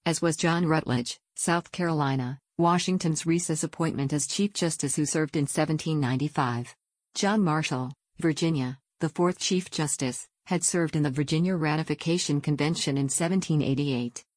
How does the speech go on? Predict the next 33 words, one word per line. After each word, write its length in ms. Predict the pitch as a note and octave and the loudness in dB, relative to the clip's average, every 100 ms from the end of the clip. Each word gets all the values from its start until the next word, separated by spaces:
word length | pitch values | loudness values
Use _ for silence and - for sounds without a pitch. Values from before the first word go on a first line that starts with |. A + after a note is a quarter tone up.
| _ _ - | _ _ -2
His 180 | G3+ | 0
service 460 | - G#3+ A3 A3+ F#3+ | 2 0 0 0 0
on 80 | D3 | -2
the 60 | |
court 300 | C#3 E3 D3+ | -2 -2 -2
would 140 | - D3+ | -2 -2
extend 420 | - - E3 D3+ | -2 -2 0 0
thirty-four 480 | F#3 F#3+ G3 E3+ D#3 | 0 0 0 2 2
years 400 | D3 D#3 C3+ C3 | 2 2 2 0
over 220 | C#3 C#3+ | -2 -2
some 240 | - D#3+ | 0 0
of 80 | D3+ | 0
the 80 | C#3+ | 2
most 280 | D3+ D#3+ - | 0 0 -2
important 460 | D3 - F3 C#3+ | -2 -2 -2 -2
rulings 440 | C#3 D#3+ D3+ C3 - | 0 0 2 0 -2
to 100 | D3+ | -2
help 240 | D#3+ E3+ | -2 -2
establish 520 | D3+ - E3 D#3+ C#3 | -4 0 0 0 -2
the 100 | - | 0
nation 340 | D#3 D#3+ - D3+ | 0 0 0 -2
the 80 | C#3 | 0
Constitution 720 | D#3+ D#3 D#3 - F3 - C3 | -2 -2 -4 0 0 2 0
had 200 | C3 C#3 | 0 0
begun. 500 | D3+ C#3+ C3 B2 C#3 _ _ _ - | -2 -2 -2 -2 -8 _ _ _ 0
In 100 | F#3+ | 2
the 80 | F#3 | 2
first 360 | G3 G#3 - | 0 -2 0
years 300 | F3 E3+ D3 | 2 2 0
of 80 | D3 | 0
the 80 | C#3+ | 0
Supreme 500 | - - F3+ E3+ F3 | -2 -2 2 2 2
Court, 420 | - D#3 B2+ | 0 -2 -2